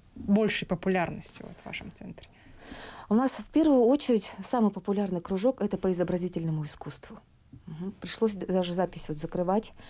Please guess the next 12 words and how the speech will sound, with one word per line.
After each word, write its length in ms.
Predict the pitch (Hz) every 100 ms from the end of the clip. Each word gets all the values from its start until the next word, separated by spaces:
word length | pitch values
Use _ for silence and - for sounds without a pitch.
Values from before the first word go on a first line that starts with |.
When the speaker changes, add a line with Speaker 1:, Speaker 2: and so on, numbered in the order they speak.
| - - - -
Speaker 2:
Также 240 | 220 185
театральный 560 | 170 254 247 185 160 180
кружок, 520 | 214 220 226 240 - _ - - _ _ - - - -
вокальная 520 | 220 202 170 165 175
студия. 600 | 185 - 190 196 208 220 - _ - -
Мгм. 240 | 185 165 190
Кроме 240 | 226 240 233
того, 220 | 220 220
мы 120 | 247
вот 140 | 254
недавно 320 | 233 220 220 214
открыли 420 | - 233 220